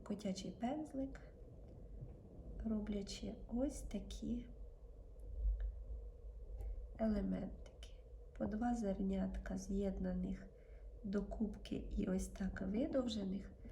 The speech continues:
виходить гарно такий елемент, травичка.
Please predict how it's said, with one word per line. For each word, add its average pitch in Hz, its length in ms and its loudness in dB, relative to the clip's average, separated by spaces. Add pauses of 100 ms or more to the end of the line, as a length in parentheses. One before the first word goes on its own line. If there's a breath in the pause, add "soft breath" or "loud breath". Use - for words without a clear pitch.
(500 loud breath)
виходить 233 720 2
гарно 240 760 2
такий 208 440 -2
елемент, - 720 -2
травичка. - 640 -2